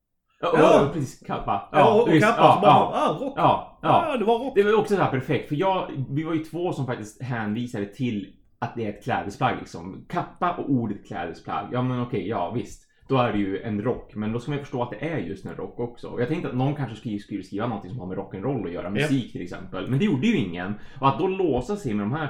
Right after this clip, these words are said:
Speaker 1: två orden som båda två är kopplade till en och samma grej ändå. Ehm, det tänkte jag, aj då, det här kommer bli svårt och jobbigt. Men då kommer ju du med den här,
Speaker 2: Ja.
Speaker 1: det som poppar.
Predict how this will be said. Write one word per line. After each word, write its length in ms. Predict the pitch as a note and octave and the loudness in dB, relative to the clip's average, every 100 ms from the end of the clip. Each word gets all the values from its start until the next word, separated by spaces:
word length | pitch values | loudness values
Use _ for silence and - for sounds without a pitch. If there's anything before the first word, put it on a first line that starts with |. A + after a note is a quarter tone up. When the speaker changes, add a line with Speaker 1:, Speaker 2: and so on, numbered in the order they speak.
| - | -6
Speaker 1:
två 60 | G2+ | -6
orden 320 | G#2+ G2 G2 | -4 -4 -6
som 220 | A2 G#2 | -4 -4
båda 220 | A2 B2+ D3+ | -2 -4 -4
två 180 | G#2+ | -4
är 60 | G2+ | -4
kopplade 460 | G2+ A#2 - A2 G#2 | -4 -6 -6 -6 -6
till 100 | A2 | -8
en 160 | G2+ | -8
och 80 | G2 | -10
samma 260 | A#2 G#2 G#2 | -8 -6 -4
grej 380 | D#3 E3 F2 | -4 -4 -6
ändå. 460 | F2 E2+ D#2 F#2+ - - - - - _ _ - G2 | -8 -8 -6 -8 -8 -18 -20 -20 -20 _ _ -8 -4
Ehm, 600 | A2 G2 F#2 F2+ - G#2+ | 0 0 -2 -8 -8 -4
det 80 | C#3+ | -2
tänkte 380 | F3 C3 B2 | 0 -2 -2
jag, 100 | D3 A2+ | -2 -2
aj 120 | C#3 G2+ | -2 -2
då, 60 | |
det 60 | G#2 | -4
här 100 | C#3 | -4
kommer 160 | D3+ | -6
bli 120 | G#2 G2+ | -6 -6
svårt 260 | G#2+ F#2+ | -8 -8
och 80 | G#2+ | -4
jobbigt. 300 | G2+ A#2 C3+ | -4 -2 -2
Men 80 | C3+ | -4
då 60 | - | -6
kommer 240 | E3+ E3+ | -6 -6
ju 60 | A2 | -4
du 120 | G#2 | -4
med 120 | G2 | -4
den 120 | F#2 | -6
här, 200 | F#2+ F2 | -8 -6
Speaker 2:
Ja. 380 | D#2 - C3+ C3 - | -2 -2 -2 -4 -4
Speaker 1:
det 60 | |
som 140 | A2 C#3+ | -4 -4
poppar. 540 | B2+ - - - - | -6 -4 -4 -4 -6